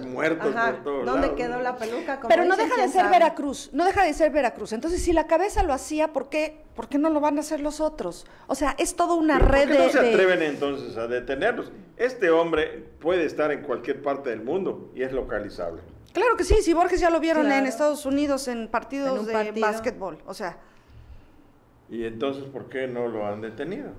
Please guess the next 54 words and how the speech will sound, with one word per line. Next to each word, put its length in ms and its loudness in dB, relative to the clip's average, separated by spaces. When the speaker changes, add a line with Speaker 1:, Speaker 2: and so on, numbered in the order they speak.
Speaker 3:
Esa 240 -4
es 60 -4
la 120 -4
pregunta 340 -4
de 120 4
los 120 -4
sesenta 320 -6
y 40 -4
cuatro 280 -6
mil. 220 2
Speaker 2:
Si 120 -4
no 140 2
van 160 2
a 100 -2
caer 220 0
varias 300 0
cosas 240 -4
Speaker 1:
Ya 120 6
Speaker 2:
que 40 2
Speaker 1:
se 120 4
han 80 4
Speaker 2:
no 120 4
se 60 2
Speaker 1:
presentado 320 2
Speaker 2:
convienen. 280 4
Speaker 1:
las 80 -4
denuncias 480 -6
correspondientes, 840 -4
Speaker 3:
Claro. 340 4
Speaker 1:
tanto 320 2
Carlos 320 0
Joaquín 440 -2
como 460 -6
el, 380 -10
el 200 -8
Yunes 560 -2
han 180 -2
presentado 600 -2
denuncias, 500 -4
pero 140 -2
hay 80 0
un 120 -4
tercero 800 2
también, 480 -4
el 240 -10
de 440 0
Chihuahua, 540 0
¿de 120 -2
dónde? 340 -6
Sonora. 420 -8
Speaker 3:
Ah, 100 2
el 80 4
otro 200 2
Duarte. 380 2